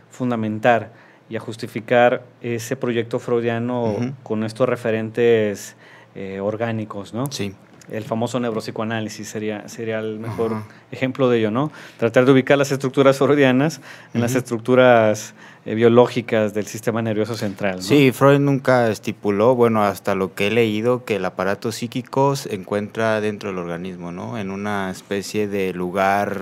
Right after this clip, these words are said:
Speaker 2: singular,
Speaker 1: Fue,
Speaker 2: ¿no?
Speaker 1: fue, fue ambiguo en ese sentido.
Speaker 2: Sí.
Speaker 1: Fue ambiguo, pero sus primeras explicaciones
Speaker 2: Daban por hecho algo así, ¿no?
Speaker 1: eh, ajá, eh, digamos, tenían esa, esa dirección, ¿no?
Speaker 2: Ujú.
Speaker 1: O la hipótesis más explícita cuando plantea que, que algún día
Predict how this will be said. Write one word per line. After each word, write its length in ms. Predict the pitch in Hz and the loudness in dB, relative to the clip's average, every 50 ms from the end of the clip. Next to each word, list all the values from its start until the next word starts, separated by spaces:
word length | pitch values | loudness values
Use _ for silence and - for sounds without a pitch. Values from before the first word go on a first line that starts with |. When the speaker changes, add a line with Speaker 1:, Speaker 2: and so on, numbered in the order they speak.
| 92 92 | -8 -10
Speaker 2:
singular, 680 | 87 - - 95 95 95 90 92 92 90 87 87 87 87 | -10 -8 -6 -6 -4 -4 -2 -2 -2 0 0 -2 0 2
Speaker 1:
Fue, 200 | - 151 147 151 | 4 6 8 6
Speaker 2:
¿no? 80 | 151 107 | 6 4
Speaker 1:
fue, 320 | 110 117 156 151 151 139 | 4 4 6 6 6 4
fue 160 | 139 - 165 156 | 2 4 4 4
ambiguo 480 | 160 165 160 165 175 175 165 165 165 | 4 4 4 4 4 4 4 4 4
en 100 | 151 147 | 4 4
ese 200 | 147 143 - 170 | 2 0 -2 -4
sentido. 580 | 151 - 143 120 120 120 117 123 135 127 117 107 | -4 -4 -2 -2 -2 -2 -2 0 2 2 2 2
Speaker 2:
Sí. 160 | 98 95 92 90 | 0 -2 -4 -8
Speaker 1:
Fue 180 | 90 - 143 143 | -4 -2 0 2
ambiguo, 460 | 143 151 151 151 147 147 156 160 160 - | 2 2 2 2 4 6 6 6 6 6
pero 600 | - 139 131 127 123 117 117 113 110 107 104 101 - - - - - | 6 8 8 10 10 10 8 8 8 6 4 2 -4 -10 -18 -20 -14
sus 160 | - - 117 | -12 -6 0
primeras 300 | - 123 127 143 143 143 - | 2 4 4 4 4 2 -2
explicaciones 840 | - - 151 139 160 156 156 - 156 139 139 147 165 160 - - - _ - | -6 -6 -2 2 2 2 2 2 0 0 0 0 -2 -4 -6 -10 -20 _ -6
Speaker 2:
Daban 320 | - - 98 101 104 107 - | 0 2 4 4 2 2 -2
por 160 | - 92 92 | -4 -4 -4
hecho 360 | 95 101 - - 104 104 95 | -4 -6 -6 -6 -4 -2 -2
algo 160 | 95 101 98 | -2 -2 -4
así, 160 | 95 - - 90 90 | -6 -6 -6 -6 -6
¿no? 60 | 90 101 | -4 -4
Speaker 1:
eh, 40 | - | -4
ajá, 560 | 127 123 120 110 131 127 123 123 117 113 110 | -4 -4 -2 2 2 4 4 4 4 2 2
eh, 100 | 110 110 | 2 0
digamos, 320 | 107 110 113 120 127 123 - | 0 0 0 0 0 -2 -2
tenían 300 | - 117 120 123 127 127 | -2 -2 -2 0 0 -2
esa, 280 | 123 - - 135 120 | -2 -4 -4 -6 -6
esa 200 | 120 117 - 143 | -6 -6 -6 -4
dirección, 520 | 131 123 110 107 98 - - 110 104 101 101 | -4 -4 -4 -6 -8 -10 -10 -8 -8 -6 -6
¿no? 140 | 113 127 143 | -6 -6 -8
Speaker 2:
Ujú. 80 | - 98 117 117 127 - - - _ _ - - | -8 -10 -12 -12 -12 -16 -20 -20 _ _ -2 2
Speaker 1:
O 140 | 131 135 147 | 6 6 6
la 80 | 151 139 | 6 4
hipótesis 400 | 135 139 139 135 151 139 139 143 | 2 0 -2 -4 -4 -4 -2 -2
más 220 | 135 135 135 139 | -2 -2 -2 -6
explícita 480 | 156 151 - 147 139 143 - - 160 - | -8 -8 -8 -10 -10 -6 -4 -4 -2 -2
cuando 220 | 143 131 120 117 | -2 -4 -4 -6
plantea 640 | 110 120 117 113 113 113 117 127 127 131 143 160 - - - _ _ _ - - - - - | -6 -4 -4 -4 -4 -2 0 2 2 2 2 0 -4 -12 -20 _ _ _ -20 -20 -20 -18 -10
que, 340 | - 113 107 107 110 - - - | -6 -4 -4 -4 -4 -6 -8 -14
que 320 | - 113 110 107 104 104 | -10 -8 -6 -4 -4 -2
algún 340 | 104 107 107 120 131 135 139 | -2 -2 0 0 0 0 0
día 400 | 135 151 165 160 151 147 165 175 | 0 0 0 2 2 0 0 -2